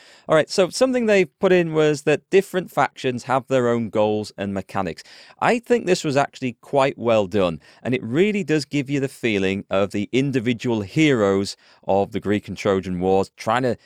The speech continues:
do their own bit and gain their own glory, not necessarily in line with the rest of their <laughs> side's war goals. So I played as Aeneas, and his particular faction had to gain the favor of the gods, and he could actually speak to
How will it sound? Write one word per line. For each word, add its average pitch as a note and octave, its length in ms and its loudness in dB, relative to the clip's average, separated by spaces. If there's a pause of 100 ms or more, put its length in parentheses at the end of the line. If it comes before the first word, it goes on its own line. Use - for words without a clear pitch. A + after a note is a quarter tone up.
(260)
do B3 160 0
their G#3 160 4
own D#3+ 160 2
bit D3+ 160 0
and G#2+ 140 -6
gain C3+ 220 2
their A#2 180 0
own G#2+ 160 -2
glory, G#2 400 2
not A2 180 0
necessarily A2 720 -2
in G2+ 140 -2
line G#2 540 0
with G2 460 0 (200)
the F2 100 -4
rest G2+ 240 -2
of F2+ 80 -10
their G2+ 220 -4
<laughs> - 0 -
side's F#2 420 -4
war A2+ 300 2
goals. F#2 340 -2 (240)
So D3 160 0
I A3 140 2
played E3+ 380 -2 (100)
as B2+ 320 0
Aeneas, A2+ 680 0
and A#2+ 320 0
his A3 180 0
particular C3+ 380 -4
faction A#2+ 340 -4
had A#2 200 -4
to A2 100 -8
gain C3 320 -2
the E3+ 80 -4
favor B2+ 400 -2
of G#2+ 260 -2
the G2+ 140 -4 (180)
gods, G2 420 2 (220)
and C3 160 -4
he A#3 300 -2
could A3+ 160 0
actually D#3+ 260 -2
speak - 520 -4
to B2 340 0